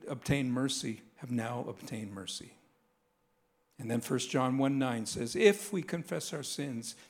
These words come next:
he is faithful and just to forgive us our sins and to cleanse us from all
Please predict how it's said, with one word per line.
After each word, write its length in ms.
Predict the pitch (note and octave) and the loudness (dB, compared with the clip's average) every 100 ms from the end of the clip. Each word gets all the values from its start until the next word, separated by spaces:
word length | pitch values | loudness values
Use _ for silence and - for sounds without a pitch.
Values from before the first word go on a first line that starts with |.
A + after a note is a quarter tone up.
| - | -14
he 220 | - D3 | -2 0
is 160 | C#3+ C#3+ | 0 -2
faithful 480 | - D#3+ D#3+ F3 D3+ | 2 2 2 -2 -2
and 160 | C3+ | -2
just 480 | A2+ D3+ D#3+ - - - - - _ | -2 -2 -2 -6 -8 -16 -20 -20 _
to 100 | - | -10
forgive 440 | - C3 A2+ G3 | -4 -2 2 4
us 200 | G3 F#3+ | 4 2
our 140 | C#3 A#2 | 0 0
sins 680 | - A#2+ G2 - - - - _ _ - | -2 -6 -8 -12 -10 -10 -12 _ _ -8
and 140 | A#2 | -6
to 60 | G2+ | -6
cleanse 500 | - - D#3 B2+ G#2+ | -6 0 0 0 -4
us 460 | - - - - - _ _ _ | -8 -10 -10 -10 -14 _ _ _
from 200 | - G2+ | -8 -4
all 360 | G#2+ G#2 E2 - | -2 -4 -6 -12